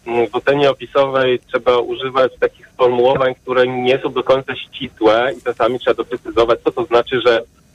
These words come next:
dziecko uczy się na miarę swoich możliwości albo poniżej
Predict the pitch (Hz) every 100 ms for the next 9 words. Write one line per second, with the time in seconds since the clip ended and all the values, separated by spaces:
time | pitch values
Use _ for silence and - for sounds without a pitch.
0 | 120 _ - 123 - 123 123 123 127 117
1 | 123 117 117 _ 120 120 123 117 113 110
2 | 117 120 - - 110 110 - - 120 127
3 | 127 117 123 123